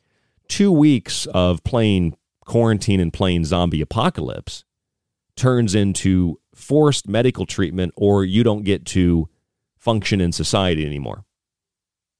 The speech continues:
It turns into years and years of tribulation.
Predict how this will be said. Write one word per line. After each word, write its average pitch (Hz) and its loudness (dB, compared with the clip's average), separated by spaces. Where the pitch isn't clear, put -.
It 104 -2
turns 127 2
into 95 2
years 127 4
and 107 0
years 110 2
of 92 0
tribulation. 87 -2